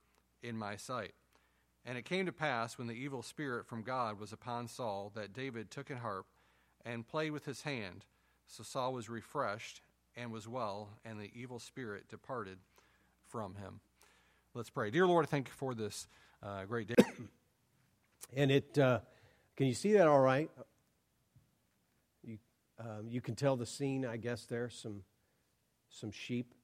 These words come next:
Speaker 2: and a shepherd, or in a pasture.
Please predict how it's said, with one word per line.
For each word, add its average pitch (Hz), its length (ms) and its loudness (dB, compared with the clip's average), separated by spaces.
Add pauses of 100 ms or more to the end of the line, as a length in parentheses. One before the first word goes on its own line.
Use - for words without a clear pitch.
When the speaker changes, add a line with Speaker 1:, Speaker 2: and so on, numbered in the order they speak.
(120)
Speaker 2:
and 104 140 -10
a 98 60 -10
shepherd, 104 520 -8 (1500)
or 98 300 -10 (1080)
in 107 140 -8
a 92 60 -8
pasture. 117 680 -4